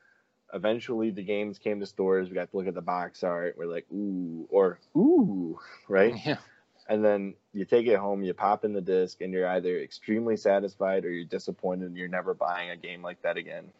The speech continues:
Speaker 2: Yeah. Those are the
Speaker 1: But
Speaker 2: days, man. <laughs>
Speaker 1: but there, it was always mysterious, right?
Speaker 2: Yep. Now you, you know, get a thousand trailers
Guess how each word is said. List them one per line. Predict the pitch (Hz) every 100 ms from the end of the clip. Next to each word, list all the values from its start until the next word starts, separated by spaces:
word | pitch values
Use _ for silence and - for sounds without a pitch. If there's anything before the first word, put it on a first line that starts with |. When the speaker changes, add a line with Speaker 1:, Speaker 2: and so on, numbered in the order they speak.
| _ _ _
Speaker 2:
Yeah. | 170 180 - _ _ _ _ _ _ _ _ _ - - - _ _ _ -
Those | 135 135
are | 123
the |
Speaker 1:
But | 107 117 117
Speaker 2:
days, | 98
man. | 101 98 104 - - -
<laughs> | - 85
Speaker 1:
but | 104 98
there, | 110
it | 107
was | 113 101
always | 95 95
mysterious, | 95 - 101 117 - -
right? | 80 92 117 _ _ _
Speaker 2:
Yep. | 107 - _
Now | 107 110 127
you, | 123 110 104
you | 104
know, | 98
get | 104 101 104
a |
thousand | - 113 120 107
trailers | 104 98 95 101 104 -